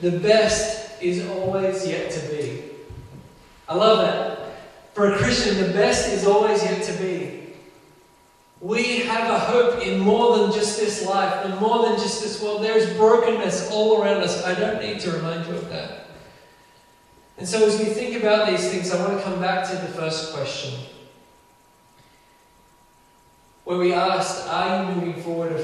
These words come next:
in faith? Where are you today? What is your posture? Where is," if you want to go to the analogy, "where is that transmission?"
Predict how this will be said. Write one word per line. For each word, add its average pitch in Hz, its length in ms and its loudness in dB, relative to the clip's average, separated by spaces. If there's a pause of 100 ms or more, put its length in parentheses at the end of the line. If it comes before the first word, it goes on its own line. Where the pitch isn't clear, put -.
(160)
in 147 200 -6
faith? 135 380 -6
Where 202 260 2
are 202 380 0
you 175 80 -4
today? - 340 -8 (180)
What 208 160 4
is 208 340 6
your 180 200 2
posture? 185 580 -4 (1040)
Where 226 300 8
is," 226 220 4
if 202 140 0
you 202 60 2
want 202 160 6
to 214 60 6
go 208 100 6
to 208 120 2
the 196 160 2
analogy, 190 420 2
"where 202 240 2
is 233 100 6
that 226 240 2
transmission?" 208 880 -2